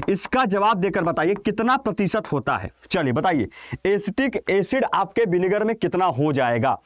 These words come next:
आराम से जवाब दीजिएगा, कोई ऐसा दिक्कत वाली बात नहीं है। क्लियर है सभी को? बहुत बढ़िया, बहुत अच्छे। और अगर सवाल ये भी कह देता, मान लीजिए कि गलती से कि एथेनोइक एसिड जो आप देख रहे हैं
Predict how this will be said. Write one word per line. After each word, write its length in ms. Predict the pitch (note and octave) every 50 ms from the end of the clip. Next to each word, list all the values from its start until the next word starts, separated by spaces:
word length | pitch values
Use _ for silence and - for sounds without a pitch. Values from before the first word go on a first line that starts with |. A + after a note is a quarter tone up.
| _ - - - - - - - -
आराम 300 | F3 G3 G3 G3+ A#3+ A#3
से 140 | G3 B3
जवाब 260 | G3 G3+ F#3+ G3+ G#3 F3+
दीजिएगा, 380 | E3+ F#3+ E3+ F#3 G3 G3 G#3+
कोई 300 | G#3+ - - G3 G3+ A3
ऐसा 300 | G#3+ G3+ F#3 - G#3+ G#3 - -
दिक्कत 360 | - - C#3+ E3 C#3+ - G3
वाली 220 | E3+ F3+ E3 F3 E3+
बात 400 | C#3+ C#3+ C#3+ F#3+ B3 - - - - - - - - -
नहीं 340 | C#3 E3 F#3 E3+ F3 G#3 F3
है। 140 | B2 G#2 E2+ - _
क्लियर 240 | F#3 G3 G#3+ A#3+ A#3
है 60 | A3+
सभी 240 | A3 A#3+ G#3+ G3 G3+
को? 220 | F3 G#3 G3+ - - _ _ _ _ - _ _ - - -
बहुत 260 | C3 D#3 G3+ F#3+ G3
बढ़िया, 300 | E3+ C3+ C3 G#2+ G#2 F2+ F2 - -
बहुत 240 | D3 F3 F#3+ F3 D#3
अच्छे। 300 | A#2+ - - A2 A2+ - - - - - - - -
और 140 | E3 G3 G#3
अगर 400 | F#3+ - D#3+ F#3+ F#3+ A3+ A#3+ A3
सवाल 360 | - G#3+ F#3+ G3+ G#3 G#3+ G3+
ये 140 | F#3 F#3+ F3+
भी 180 | C#3+ G#3+ B3+
कह 180 | B3 B3 G#3 G3
देता, 440 | E3+ E3+ E3 - - E3+ C#3+ F2+ - - _ _ - - C3
मान 260 | C#3+ F3 G3 A3 A3
लीजिए 260 | G#3+ G3+ F#3 G3 G#3+
कि 140 | G#3+ A3 G3+
गलती 340 | D#3+ F3+ F3 F3 - G3+ F#3+
से 140 | - F#3+
कि 140 | E3 - F#3
एथेनोइक 640 | F#3 - E3+ F3 - F#3+ F3+ F#3 G3 A#3 - - -
एसिड 320 | E3+ F3+ F3 - A3 G#3
जो 100 | E3+ F#3
आप 140 | G3 F#3+ F#3
देख 260 | D3 C3+ D#3+ F3+ F3+
रहे 200 | F3+ D#3 C#3+ C#3
हैं 120 | B2+ D#3+